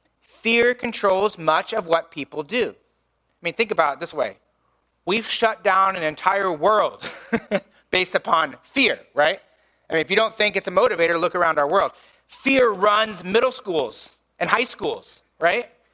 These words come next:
You have some kids who are afraid of failure, so they are intense on making sure that they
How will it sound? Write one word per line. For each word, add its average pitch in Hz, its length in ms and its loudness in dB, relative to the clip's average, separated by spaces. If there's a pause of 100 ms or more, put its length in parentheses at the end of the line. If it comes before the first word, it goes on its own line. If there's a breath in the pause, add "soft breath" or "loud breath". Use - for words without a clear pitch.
(160)
You 185 100 2
have 170 100 -2
some 226 320 0
kids 220 400 0
who 202 140 4
are 170 280 2 (140)
afraid 208 640 0
of 160 160 -2
failure, 208 600 0
so 180 160 0
they 196 240 2
are 185 200 2
intense 175 840 -4
on 170 260 0
making 175 280 -4
sure 170 280 0
that 151 140 -2
they 160 300 0